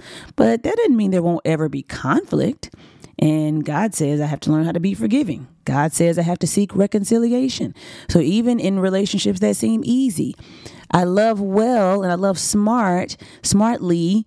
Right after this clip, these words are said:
not when I just am great when times are great, but that I learn how to pursue conflict, that even relationships that seem natural, I gotta work and figure out how to resolve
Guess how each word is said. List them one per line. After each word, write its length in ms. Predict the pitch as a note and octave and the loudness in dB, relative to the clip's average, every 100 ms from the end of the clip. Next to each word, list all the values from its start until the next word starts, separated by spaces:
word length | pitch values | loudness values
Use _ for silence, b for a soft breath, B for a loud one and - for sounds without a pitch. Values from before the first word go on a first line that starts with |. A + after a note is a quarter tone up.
| _ | _
not 320 | F#3 F#3+ A3 G3 | 0 0 0 0
when 140 | F3+ | 0
I 140 | E3+ | -2
just 480 | E3 F3 F3+ - - - _ _ - | -2 -2 -2 -4 -10 -20 _ _ -2
am 220 | E3 D#3+ | 0 0
great 340 | D#3+ E3+ F3+ - | 0 0 0 0
when 200 | E3 D#3+ | 0 0
times 340 | F3 A3+ F#3 | -2 0 0
are 60 | C#3+ | -2
great, 400 | C#3+ D3 A#3 E3+ | -2 0 0 0
but 160 | E3+ | 0
that 240 | E3+ D#3+ - - | 0 -2 -4 -4
I 120 | F3+ | 0
learn 200 | F#3 F#3+ | 0 0
how 120 | G3 | -2
to 60 | G3 | -2
pursue 320 | G3 - B3 | -2 0 -2
conflict, 580 | C#4+ D#4+ - C#3+ A2 - - - | 0 -4 -2 -2 -4 -10 -8 0
that 220 | F#3+ F#3+ | 0 2
even 280 | A#3+ C4 C4 | 0 0 0
relationships 640 | B3+ B3 A3+ A#3 A#3 G#3 | 0 -2 -2 -2 -2 0
that 160 | G#3 | -2
seem 320 | - A3 A3 A3 | 0 0 2 0
natural, 640 | G#3+ B3 - F#3 E3 - B B - | 0 -4 0 2 2 -4 B B -4
I 40 | |
gotta 200 | C4 A3+ | 0 2
work 320 | F3+ G#3 A#3+ G#3 | 2 2 0 -2
and 120 | E3+ | -2
figure 360 | - G#3+ G3 | 0 2 2
out 180 | G3 F#3 | 2 0
how 100 | F3 | 0
to 80 | F3+ | 2
resolve 540 | E3+ D3+ E3 F3+ F3+ | 2 2 2 0 -2